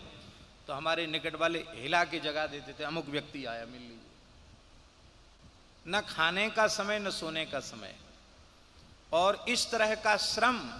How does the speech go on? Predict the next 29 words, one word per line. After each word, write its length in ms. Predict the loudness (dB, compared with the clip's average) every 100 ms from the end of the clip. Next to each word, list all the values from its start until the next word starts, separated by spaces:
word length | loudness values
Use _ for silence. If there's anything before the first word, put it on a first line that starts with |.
| 4
अव्यवस्थित 680 | 4 4 2 2 0 -4
श्रम 400 | -4 -4 -2 -4
करते 400 | -2 -4 -4 -6
करते 600 | -2 -4 -2 -2 -2 -4 -14 -18 -18 -20 -20 -20 -20 -20 -20 -20 -20 -20 -20 -20 -20 -20 -20 -20 -20 -20 -20 -20 -20 -20 -8 0
कम 140 | 0
से 160 | 2 0
कम 200 | 2 0
बीस 380 | 2 4 4 4
वर्ष, 480 | 4 4 -2 -2
पच्चीस, 480 | -2 0 -2 -4 -8 -12
बीस, 540 | -6 -6 -2 -2 -2 2
बाईस, 300 | 2 2 -2
तेईस 340 | -2 -4 -4
वर्ष 260 | -4 -6 -6
तो 60 |
हो 140 | -10 -10
गया 160 | -10
होगा। 300 | -10 -12 -16 -18 -20 -20 -20 -20 -20 -20 -20 -20 -20 -20 -20 -20 -4
दिन 140 | -2 0
में 240 | 0 0
कहीं, 280 | 0 0 2
रात 260 | 2 2 0
में 140 | -4
कहीं, 240 | -4 -6
सवेरे 440 | -6 -4 -2 -2 -2
कहीं, 280 | -4 -8 -4
शाम 260 | -2 -2
में 180 | -2 -6
कहीं, 380 | -6 -8 -8